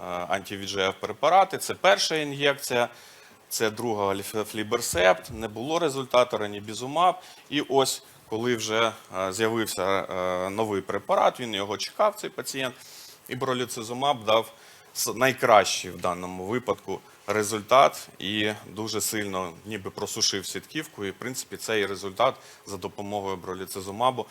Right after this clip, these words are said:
Зараз виробили для цього пацієнта його, звичайно, м, е, режим дозування раз на три місяці у цього конкретного пацієнта. Він підтримує,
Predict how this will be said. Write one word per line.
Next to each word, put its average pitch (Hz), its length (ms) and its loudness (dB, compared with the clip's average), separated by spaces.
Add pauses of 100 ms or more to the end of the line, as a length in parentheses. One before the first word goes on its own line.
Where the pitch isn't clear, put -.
(180)
Зараз 98 260 2
виробили 92 540 -4
для 90 120 -6
цього 90 300 -2
пацієнта 90 520 -8
його, 87 260 -4
звичайно, 85 480 -8 (520)
м, 90 320 -10
е, 87 360 -4 (100)
режим 101 280 -4
дозування 135 600 0
раз 117 300 2
на 101 120 -4
три 101 200 -4
місяці 135 440 -4
у 110 80 -6
цього 98 280 -2
конкретного 92 540 -6
пацієнта. 85 500 -8 (300)
Він 123 140 -4
підтримує, 101 720 -4